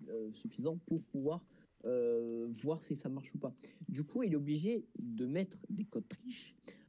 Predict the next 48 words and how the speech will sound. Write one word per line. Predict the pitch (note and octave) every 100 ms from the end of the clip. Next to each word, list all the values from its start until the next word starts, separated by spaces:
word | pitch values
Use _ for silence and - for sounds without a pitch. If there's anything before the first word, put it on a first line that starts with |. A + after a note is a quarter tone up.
| -
afin, | C#3+ D3 - A3 B3+ D#4 -
euh, | C3+ C3+ C3 B2+ B2+ B2+ B2+ B2+
d'arriver | B2+ C3+ C3+ D3+
plus | E3+ - D#3
vite | E3+ D3
à |
cet | C3 B2 A#2+
objectif | A#2 A#2 - -
et | A#2+
vérifier | A#2 A#2+ A2 D#3
beaucoup | C#3 A2+
plus | - A#2
vite | C#3 F#3+ - - _ _
si | - D#3+
ça | E3 D3+
marche | C#3 D#3+ F3 -
ou |
pas. | D3 A#2+ - - - -
Et | C3+
du | C3+
coup, | D3 A#3 G#3+
après, | - - -
au |
final, | F3+ - F3+
c'est | F3 C3
libre | C#3 G3+ D#3 B2 -
ou | C#3+
pas | C#3 E3+ E3 C#3+ -
au | B2
créateur | A2+ - D3+ D3 D#3+ C#3
de | A#2+
laisser | A#2+ A#2+ C#3
ses | -
codes | - A2+
triches | - B3+ - -
disponibles | - - - G#2+ A2+ G2+
aux | G2+
joueurs. | - C#3 A3 - - - -
Mais, | C#3+ D#3+ -
euh, | B2+ A2+ A2+
voilà, | C3 C3 G2
ça | - B2
arrive | A#2 C#3+
sur | - A2+
certains | - B2 - A2+
jeux, | G#2 C3 D#3
les | D#3 G#2+
Sims, | - - C3 C#3 -